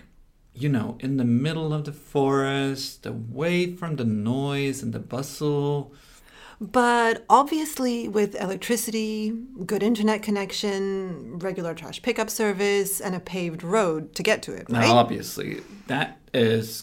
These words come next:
Speaker 1: Christine, by the way, and, uh, she works here at the European Investment Bank.
Speaker 2: Hi, everyone. The flip side of the dream is the monster under the bed in this episode, the nightmare of urban life. Smog,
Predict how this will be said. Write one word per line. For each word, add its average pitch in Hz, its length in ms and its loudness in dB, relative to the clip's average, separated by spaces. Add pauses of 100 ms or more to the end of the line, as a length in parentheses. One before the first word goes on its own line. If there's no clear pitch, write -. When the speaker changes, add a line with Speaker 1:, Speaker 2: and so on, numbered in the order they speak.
Speaker 1:
Christine, 117 520 -2
by 110 180 -6
the - 60 -8
way, 113 300 -6
and, 113 480 -4
uh, 107 140 -4
she 113 260 -2
works 110 320 -2
here 110 160 -2
at 110 140 -4
the 110 80 -6
European 110 400 0
Investment 104 480 -4
Bank. - 340 -12 (220)
Speaker 2:
Hi, 226 140 2
everyone. 180 540 2 (340)
The 202 80 -4
flip 277 220 2
side 294 200 2
of 269 100 0
the 269 80 2
dream 208 580 0
is 185 140 -4
the 185 80 -4
monster 185 460 0
under 175 200 0
the 175 120 -6
bed 139 280 -2
in 156 120 -10
this 151 180 -10
episode, 135 460 -12 (300)
the 180 60 -6
nightmare 185 640 0
of 180 160 -6
urban 180 340 0
life. - 400 -8 (280)
Smog, 185 640 -2